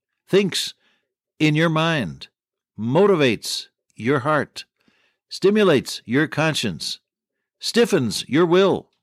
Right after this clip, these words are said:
Jesus of Nazareth, working, living in you, is the start of godliness. Well, we get at that the next time we get together.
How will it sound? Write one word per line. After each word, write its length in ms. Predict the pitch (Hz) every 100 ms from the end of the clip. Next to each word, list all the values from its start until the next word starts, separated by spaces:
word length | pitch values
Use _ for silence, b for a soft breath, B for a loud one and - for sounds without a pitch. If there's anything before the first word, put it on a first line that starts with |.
| _ _
Jesus 600 | 156 220 117 85 - - b b b b _ _ _ -
of 120 | 110
Nazareth, 680 | 139 156 127 117 87 - _ _ _ _ _ -
working, 560 | 123 139 113 95 80 - _ _ 123
living 500 | 147 113 101 80 - _ _
in 180 | 127 117
you, 400 | 123 135 107 71 _ _ -
is 180 | 135 110
the 80 | 113
start 520 | - 196 90 - - _ _ _ _ _ _ _ _
of 160 | 110 104
godliness. 680 | 117 110 90 80 - - - _ _ _ _ _ _ _ _ _ _ _ _ _ _ B B B B B B B
Well, 160 | 147
we 80 | 151
get 180 | 135 123
at 160 | 113 107
that 140 | 104
the 80 | 104
next 220 | 101 -
time 180 | 104 95
we 80 | 85
get 160 | 87
together. 400 | - 92 87 71